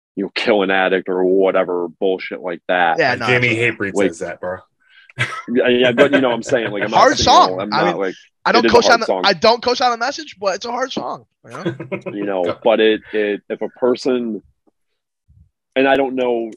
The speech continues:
Speaker 1: like, as an example, Lil Peep, I don't know his situation,
Speaker 2: Yeah,
Speaker 1: but if
Speaker 2: nah.
Speaker 1: a person doesn't want help or a person refuses help and ends up in a certain situation,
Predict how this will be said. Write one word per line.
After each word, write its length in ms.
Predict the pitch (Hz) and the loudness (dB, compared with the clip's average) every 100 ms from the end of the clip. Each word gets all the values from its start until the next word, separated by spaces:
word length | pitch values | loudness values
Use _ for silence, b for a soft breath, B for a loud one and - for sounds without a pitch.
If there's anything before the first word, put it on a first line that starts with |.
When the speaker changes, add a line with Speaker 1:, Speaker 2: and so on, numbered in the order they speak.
| - | -16
Speaker 1:
like, 300 | 113 107 90 | -12 -10 -4
as 180 | 107 101 | -6 -4
an 80 | 107 | -10
example, 460 | 98 104 101 101 | -6 -6 -4 0
Lil 160 | 104 95 | 0 0
Peep, 240 | 98 95 85 | -4 -8 -6
I 160 | 101 | -6
don't 160 | 90 92 | -6 -4
know 140 | 92 | -4
his 240 | 87 90 - | -4 -8 -6
situation, 680 | 90 - 87 87 90 135 | -10 -6 -2 0 -2 -2
Speaker 2:
Yeah, 200 | 139 127 | -4 0
Speaker 1:
but 120 | 123 92 | 0 2
if 100 | 98 | 2
Speaker 2:
nah. 100 | 95 | 0
Speaker 1:
a 60 | - | 2
person 380 | 113 110 110 101 | 2 2 -2 0
doesn't 340 | 113 104 113 101 | 2 2 0 2
want 300 | 107 110 107 | 2 2 -2
help 260 | 101 92 - | -4 -4 -4
or 160 | 98 | -4
a 60 | 95 | -4
person 380 | - 104 - 95 | -6 -8 -8 -10
refuses 720 | 90 - 123 151 160 120 104 | -10 -8 2 4 4 0 -6
help 380 | - 92 85 82 _ _ _ _ _ _ | -4 -2 0 -4 _ _ _ _ _ _
and 180 | 104 104 | -6 -4
ends 300 | 107 107 95 | -4 -4 0
up 200 | 104 101 - | 2 2 0
in 120 | 101 | -4
a 100 | 95 | -4
certain 380 | - - 101 92 | -6 -6 -6 -8
situation, 920 | - 98 85 95 101 101 95 87 80 | -6 -4 -2 2 4 2 -4 -8 -12